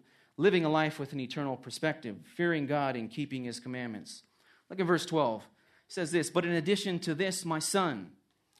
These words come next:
be warned. The making of many books is endless, and much devotion to books is wearying to the flesh."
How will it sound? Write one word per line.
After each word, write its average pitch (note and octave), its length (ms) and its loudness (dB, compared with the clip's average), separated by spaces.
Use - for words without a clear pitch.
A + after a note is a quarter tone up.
be D3+ 100 4
warned. E3 480 4
The D3 80 0
making A3 400 4
of C#3 160 0
many F#3 260 2
books F#3+ 420 0
is C#3+ 400 0
endless, B2+ 720 -2
and F3 100 4
much G#3+ 260 2
devotion F#3+ 500 2
to E3 80 -4
books F#3+ 320 0
is C3 160 -2
wearying C#3+ 880 0
to D3+ 460 2
the C3 80 -6
flesh." - 680 -2